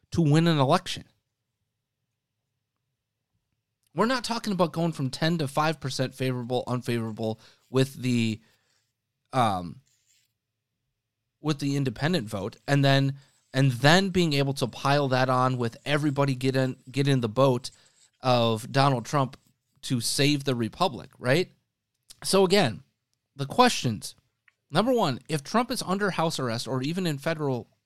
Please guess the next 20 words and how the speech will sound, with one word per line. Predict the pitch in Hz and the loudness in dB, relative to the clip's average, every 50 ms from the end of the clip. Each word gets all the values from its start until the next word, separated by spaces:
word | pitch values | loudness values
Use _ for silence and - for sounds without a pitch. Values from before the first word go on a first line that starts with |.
| _ - | _ -12
uh, | - 113 107 101 | -8 -6 -6 -6
prison, | - - 202 220 185 165 147 131 | -4 -2 -2 0 0 2 0 0
what | 120 185 220 | 0 0 -2
is | 247 208 175 | -2 -4 -4
your | 180 185 165 | -4 -6 -6
plan | - - 180 180 190 185 | -4 -4 -2 -2 0 0
to | 170 | -2
win | 147 143 156 170 165 | -2 -2 -2 -2 -4
the | 143 | -6
presidency? | 131 - 180 202 180 156 131 113 95 - - - - - _ _ _ _ _ _ _ _ _ _ _ _ _ _ _ _ _ _ _ _ _ _ _ - | -4 -4 -2 -2 -2 -2 -4 -6 -8 -10 -12 -14 -14 -18 _ _ _ _ _ _ _ _ _ _ _ _ _ _ _ _ _ _ _ _ _ _ _ -2
That's | - 156 208 277 - 330 | 2 2 4 4 2 2
an | 320 311 | 0 0
important | 247 185 196 247 254 202 190 | 0 2 2 0 0 0 -2
question | - 214 202 - - 190 175 | -2 -2 0 0 0 -2 -2
that | 156 139 135 - | -2 -4 -2 0
does | 160 185 233 226 180 | 2 2 4 2 2
need | 160 143 135 | 0 0 0
to | 127 123 | 0 -2
be | 127 123 113 | -2 -2 -2
answered. | 110 107 104 - 92 95 - | -2 -4 -6 -8 -10 -14 -14